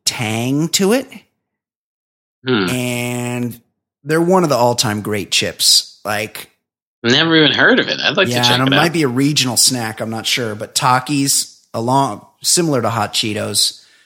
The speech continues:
Speaker 1: delicious, impossible to stop eating, very spicy, and I could see how it could be hard on the stomach.
Speaker 2: Uh,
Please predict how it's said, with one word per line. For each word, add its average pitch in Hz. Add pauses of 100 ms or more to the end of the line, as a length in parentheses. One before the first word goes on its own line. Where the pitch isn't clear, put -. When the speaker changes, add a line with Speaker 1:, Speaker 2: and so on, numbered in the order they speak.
(180)
Speaker 1:
delicious, 120
impossible 113
to 101
stop 101
eating, 101
very 165
spicy, 117
and 143
I 131
could 147
see 180
how 156
it 127
could 143
be 139
hard 131
on 127
the 117
stomach. - (840)
Speaker 2:
Uh, 143